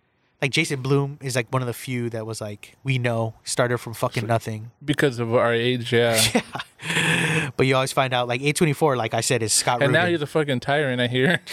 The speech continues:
Speaker 2: <laughs>
Speaker 1: <laughs> Really?
Speaker 2: Yeah.
Speaker 1: Oh my God. What are we gonna do?
Speaker 2: He's, like, all numbers. Like, he doesn't give a shit about, like, creativity anymore or
Speaker 1: Hey,
Speaker 2: something.
Speaker 1: baby, it's a business, baby.
Speaker 2: <laughs>
Speaker 1: Uh, yeah, but go watch it.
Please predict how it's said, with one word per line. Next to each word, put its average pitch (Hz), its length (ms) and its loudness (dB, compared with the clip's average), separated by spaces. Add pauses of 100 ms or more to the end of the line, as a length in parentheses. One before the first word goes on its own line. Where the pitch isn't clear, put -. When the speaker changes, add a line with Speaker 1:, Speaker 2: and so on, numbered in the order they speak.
Speaker 2:
<laughs> 214 80 2
Speaker 1:
<laughs> - 100 -10
Really? 196 480 4
Speaker 2:
Yeah. 147 440 -2 (460)
Speaker 1:
Oh 135 340 4
my 113 200 -12
God. 80 680 -10
What 117 180 -12
are 104 60 -12
we 90 100 -12
gonna 85 180 -14
do? - 80 -8
Speaker 2:
He's, 139 140 0
like, 156 160 4
all 147 240 4
numbers. 135 460 0
Like, 127 60 0
he 123 60 -2
doesn't 131 220 -2
give 123 140 2
a 127 60 2
shit 123 200 0
about, 117 240 4
like, 113 220 0
creativity 120 500 2
anymore 117 300 0
or 117 80 2
Speaker 1:
Hey, 139 80 4
Speaker 2:
something. 135 80 4 (100)
Speaker 1:
baby, 120 120 2
it's 113 140 0
a 135 60 0
business, 135 380 0
baby. 131 600 6
Speaker 2:
<laughs> 135 360 2 (380)
Speaker 1:
Uh, 160 100 4
yeah, 202 220 4
but 156 100 -8
go 175 100 2
watch 180 280 2
it. 202 120 0